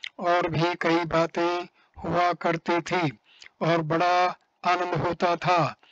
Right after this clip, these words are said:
गाना, नृत्य सब होता था। परिच्छेद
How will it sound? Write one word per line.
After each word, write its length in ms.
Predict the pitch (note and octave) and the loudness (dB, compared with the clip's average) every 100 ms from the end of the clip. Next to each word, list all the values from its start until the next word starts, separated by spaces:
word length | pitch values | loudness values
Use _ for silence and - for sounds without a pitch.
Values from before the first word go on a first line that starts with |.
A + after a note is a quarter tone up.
| _ _ - | _ _ -10
गाना, 640 | D#3+ E3 F3 F3+ F3+ F#3 F#3+ _ _ - | 0 2 2 0 0 -2 -4 _ _ -6
नृत्य 680 | E3 E3+ - F3+ F3+ F3+ - _ _ - | -2 -2 0 0 2 -2 -4 _ _ -12
सब 240 | - F#3+ E3+ | -2 0 0
होता 440 | D3 E3+ F#3 F3 | -4 -2 -2 -2
था। 400 | C#3 F3+ C#3 G#2+ _ _ _ _ _ _ _ _ _ _ _ _ _ _ _ - - - - - - _ - | 0 0 0 -4 _ _ _ _ _ _ _ _ _ _ _ _ _ _ _ -18 -10 -10 -10 -20 -20 _ -6
परिच्छेद 720 | E3 F3+ F3+ G#3+ F3+ F3+ E3 | -2 -2 -2 0 2 2 -2